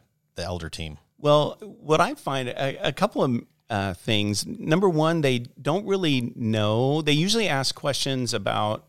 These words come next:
Speaker 2: you know, "How often do you guys meet? I know you travel a lot. How does this work?" And, and so I'll describe to them, we meet, uh, twice a month.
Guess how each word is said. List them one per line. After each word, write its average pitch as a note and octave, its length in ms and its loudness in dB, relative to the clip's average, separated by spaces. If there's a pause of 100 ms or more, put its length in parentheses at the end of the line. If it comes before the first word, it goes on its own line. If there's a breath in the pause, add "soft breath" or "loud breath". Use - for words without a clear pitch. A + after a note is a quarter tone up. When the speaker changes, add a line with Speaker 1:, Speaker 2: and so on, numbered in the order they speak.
Speaker 2:
you B2 140 -4
know, F#2+ 180 0
"How C#3+ 320 -8
often E3+ 480 -6
do C#3 80 -4
you D3 180 -4
guys C3+ 480 -8 (100)
meet? C3+ 480 -12
I A2+ 180 -2
know E3+ 720 0 (120)
you A#2 280 -10
travel C#3+ 600 -8
a G2 140 -6
lot. D#2 400 -8
How B2+ 200 -8
does C3 180 -12
this B2 240 -8
work?" A2+ 520 -10
And, F#2 280 -8 (440 loud breath)
and B2+ 140 0
so D3 160 2
I'll D3+ 140 4
describe C3+ 540 -2
to C3+ 100 -4
them, B2 200 0
we A#2 120 2
meet, A#2+ 280 0 (200)
uh, G#2+ 360 -4
twice A#2 460 -4
a C3+ 60 0
month. A2+ 500 -2